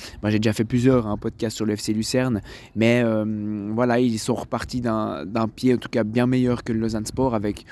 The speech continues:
en s'offrant un troisième tour très intéressant. Euh, là, le quatrième tour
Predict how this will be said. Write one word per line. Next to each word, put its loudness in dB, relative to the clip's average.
en -4
s'offrant 0
un 0
troisième 0
tour 0
très 0
intéressant. 0
Euh, 2
là, 4
le 2
quatrième -2
tour 2